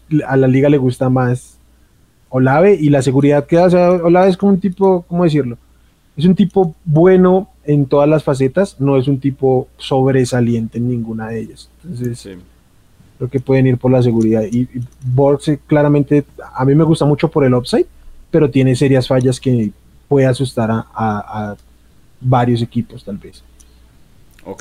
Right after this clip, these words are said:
Speaker 2: te tocan los Cardinals, veintitrés.
Speaker 1: Me tocan los Cardinals, pero antes de, de pasar, porque ya que lo seleccionaste, ¿sí o sí van los Steelers este año con un, con un wide receiver? Los Steelers, los Packers con un wide receiver en primera, ¿cómo la ves?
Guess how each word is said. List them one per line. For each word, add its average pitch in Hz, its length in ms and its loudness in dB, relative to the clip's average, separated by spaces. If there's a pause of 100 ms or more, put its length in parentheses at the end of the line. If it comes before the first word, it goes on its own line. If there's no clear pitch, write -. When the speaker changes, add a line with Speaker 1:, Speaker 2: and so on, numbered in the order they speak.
(100)
Speaker 2:
te 92 120 -14
tocan 110 280 -10
los 98 140 -10
Cardinals, 120 360 -6
veintitrés. 101 720 -10 (520)
Speaker 1:
Me 170 160 4
tocan 214 200 4
los 240 140 2
Cardinals, 208 380 4
pero 185 260 4
antes 165 320 0
de, 190 140 6
de 160 260 0
pasar, 147 420 0
porque 151 280 -2
ya 131 140 0
que 143 80 -2
lo 143 100 2
seleccionaste, 127 680 -2
¿sí 185 340 0
o 208 120 6
sí 208 340 2 (180)
van 175 320 2
los 185 140 4
Steelers 151 520 0
este 165 280 0
año 165 240 2
con 156 140 -4
un, 147 440 -4 (140)
con 139 140 -8
un 139 80 -4
wide 143 140 0
receiver? 151 360 -8
Los 143 220 0
Steelers, 120 340 -8 (280)
los 143 140 -2
Packers 151 380 -4
con 156 160 0
un 143 240 2
wide 151 160 0
receiver 156 320 0
en 147 60 -4
primera, 151 420 -2
¿cómo 131 220 -6
la 123 120 0
ves? 120 220 -14